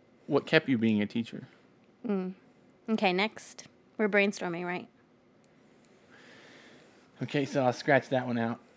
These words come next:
Speaker 2: Well, keep it, but if something else.
Speaker 1: Keep it for what?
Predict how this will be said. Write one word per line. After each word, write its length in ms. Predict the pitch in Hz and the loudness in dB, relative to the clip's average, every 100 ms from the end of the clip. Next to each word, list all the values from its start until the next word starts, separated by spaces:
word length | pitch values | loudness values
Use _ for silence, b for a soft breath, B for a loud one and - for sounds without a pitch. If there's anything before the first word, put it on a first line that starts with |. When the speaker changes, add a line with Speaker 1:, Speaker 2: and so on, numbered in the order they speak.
| _ _ - - | _ _ -12 8
Speaker 2:
Well, 420 | 269 262 254 240 | 12 12 12 8
keep 280 | - 330 269 | 8 8 10
it, 260 | 220 180 | 8 8
but 320 | 185 202 185 - - _ _ - | 6 6 6 2 -14 _ _ -6
if 120 | 208 | -4
something 360 | - 208 202 190 | 0 2 2 0
else. 300 | 185 190 - | 0 -2 -4
Speaker 1:
Keep 200 | 156 143 | -2 -2
it 100 | 120 | -2
for 100 | 127 | 2
what? 280 | 120 110 | 2 0